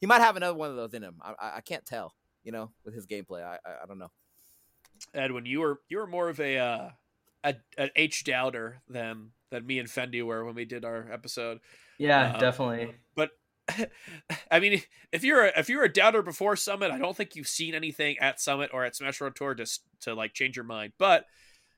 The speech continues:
Speaker 2: going into the new year, what do you, what do you think about him?
Speaker 3: He-, here's what I think. Okay,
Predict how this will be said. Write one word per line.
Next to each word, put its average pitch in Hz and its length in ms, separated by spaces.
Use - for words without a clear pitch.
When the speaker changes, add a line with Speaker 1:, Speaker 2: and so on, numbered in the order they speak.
Speaker 2:
going 147 220
into 156 80
the 147 80
new 143 160
year, 123 220
what 139 160
do 143 60
you, - 40
what 160 80
do 185 60
you 170 40
think 151 160
about - 160
him? - 140
Speaker 3:
He-, - 260
here's 202 240
what 147 100
I 117 100
think. - 300
Okay, 107 260